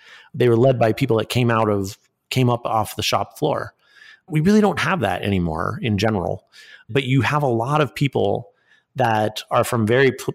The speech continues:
privileged backgrounds and that went through university and just basically adopted this whole set of, of ideas and goals and, and worldview, you know, that are really alien to working class life,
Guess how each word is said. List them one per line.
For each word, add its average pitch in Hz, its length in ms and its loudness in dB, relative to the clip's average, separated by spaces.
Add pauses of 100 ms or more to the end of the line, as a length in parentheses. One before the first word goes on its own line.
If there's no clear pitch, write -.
(100)
privileged 127 500 0
backgrounds 110 800 0
and 113 200 0
that 101 200 -2
went 123 260 0
through 127 140 2
university 110 760 2
and 98 200 -2
just - 260 -4
basically 143 380 0
adopted 113 480 -2
this 101 160 -2
whole 190 600 2 (640)
set - 520 -2
of, 120 580 -2
of 123 220 -2
ideas 135 840 2
and 117 300 -2
goals 120 500 2
and, 107 260 0
and 107 300 0
worldview, 117 800 2 (520)
you 131 100 2
know, 117 200 4
that 120 220 4
are 117 140 4
really 143 400 2
alien 127 520 2
to 110 240 2
working 117 320 0
class 101 320 -4
life, - 460 -4